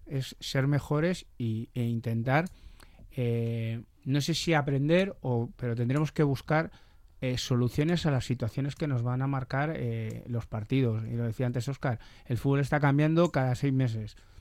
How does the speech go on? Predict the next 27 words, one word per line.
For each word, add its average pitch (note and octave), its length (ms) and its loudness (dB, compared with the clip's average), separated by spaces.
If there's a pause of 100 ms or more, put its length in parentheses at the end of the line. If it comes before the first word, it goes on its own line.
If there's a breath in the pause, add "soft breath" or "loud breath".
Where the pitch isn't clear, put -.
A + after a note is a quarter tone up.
(260)
Y C3 120 0
entonces, B2+ 380 2 (200)
eh, A#2+ 560 0
tanto A#2+ 240 0
es, A2+ 140 -2
en C3 180 -2
ese C3 180 0
juego E3 220 4
posicional C#3 680 2
como A#2 180 -4
en A2+ 60 -2
el A2 40 -4
juego C#3+ 280 0
de D3+ 80 2
transición, C3+ 760 0 (420 soft breath)
como B2+ 220 -2
en A#2 60 -2
el A2+ 100 -2
aspecto, A#2 640 -4
con - 160 -6
el A#2 60 -4
juego D3 260 0
defensivo, C#3+ 600 0
que A#2+ 60 -4
hay A#2 140 -2
ju-, - 280 -8
equipos C3+ 480 -4